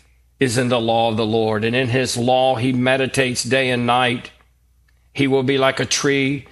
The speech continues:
firmly planted by streams of water, which yields its fruit in its season, and its leaf does not wither. And whatever he does,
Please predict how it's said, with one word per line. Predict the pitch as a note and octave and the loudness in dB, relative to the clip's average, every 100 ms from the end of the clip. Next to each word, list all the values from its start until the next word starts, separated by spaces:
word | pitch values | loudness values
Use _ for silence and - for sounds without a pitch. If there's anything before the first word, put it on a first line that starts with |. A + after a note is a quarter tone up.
| - | -16
firmly | - C#3 C#3 C#3 B2+ | 0 2 2 0 -2
planted | - C#3+ D3 C#3 | 2 2 4 2
by | C3 | 0
streams | A#2+ - C#3 C#3 C3+ B2+ | 0 0 0 0 0 -2
of | A2 | -2
water, | A#2+ C3 C3+ C3 C3 - - - - | 2 2 2 0 -2 -10 -20 -10 -2
which | B2 - B2+ | -2 0 0
yields | C#3 C#3 B2+ | 2 0 0
its | B2 - | -4 -4
fruit | - C#3+ C3+ | -2 0 0
in | A#2+ B2 | -2 -4
its | A#2+ | -4
season, | - C#3 C#3 A#2 A#2 G#2 G2 - _ | -2 -2 -2 -2 -2 -2 -6 -12 _
and | - B2+ | -4 -2
its | A#2+ - | -2 -4
leaf | C3+ C3+ B2+ G#2 - _ _ _ - | -2 0 -2 -6 -12 _ _ _ -2
does | B2 G#2 | -2 0
not | A#2 A2+ G2 - | 0 0 -2 -6
wither. | A2 A#2 A2+ G#2 F#2 - _ _ _ _ _ | -2 0 0 -4 -6 -14 _ _ _ _ _
And | - G#2+ | -4 -2
whatever | B2+ B2 A#2+ A#2 | 0 0 0 -2
he | A#2+ | -4
does, | A#2 A#2+ A#2 G#2 F#2+ - - | -2 0 0 -2 -6 -10 -12